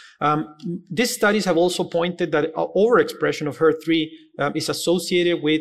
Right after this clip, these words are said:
um, lower survival and sort of high-grade malignancy, so it's expected to be a pro-tumorigenic factor. But what is also interesting is that her three upregulation at the, uh,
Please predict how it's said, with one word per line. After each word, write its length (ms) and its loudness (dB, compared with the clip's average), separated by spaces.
um, 240 -6
lower 300 2
survival 500 0
and 80 -2
sort 180 -4
of 60 -12
high-grade 560 -2
malignancy, 540 -2
so 120 -4
it's 160 -2
expected 600 -4
to 100 -4
be 520 -4
a 100 -2
pro-tumorigenic 1040 0
factor. 500 -6
But 120 2
what 120 2
is 120 0
also 300 4
interesting 540 -4
is 100 -2
that 180 2
her 200 2
three 440 -2
upregulation 680 0
at 140 -4
the, 160 0
uh, 140 -12